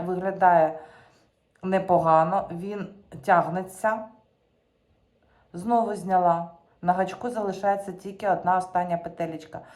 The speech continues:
Знову захватую пряжу і пров'язую. Раз. Два. Три.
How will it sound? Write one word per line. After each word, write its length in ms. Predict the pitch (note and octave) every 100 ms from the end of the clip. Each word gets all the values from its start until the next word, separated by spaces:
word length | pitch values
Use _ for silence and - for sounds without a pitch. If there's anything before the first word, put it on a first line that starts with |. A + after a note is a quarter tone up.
| - _
Знову 360 | - G#3 A3+ G3
захватую 720 | F3 F#3 F#3 F3 E3+ D#3+ E3
пряжу 400 | E3 D#3+ D#3 F3 -
і 80 | G3+
пров'язую. 920 | - F#3 F3+ F3+ E3+ D#3+ D3+ D3 D3+ - _ _ _
Раз. 480 | C3+ E3 F#3+ - - _ _ _ _ _ _ _ _ _ _ _ _ _ _ _ _ _ _ _
Два. 600 | - D#3+ E3 D#3 E3+ G3 - _ _ _ _ _ _ _ _ _ _ _ _ _ _ _ _ _ _ _ _ _ _
Три. 480 | - F3 F#3 F3 F3